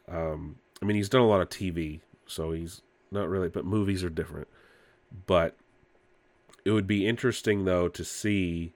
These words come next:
Chris Columbus return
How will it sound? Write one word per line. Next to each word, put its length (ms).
Chris 240
Columbus 500
return 540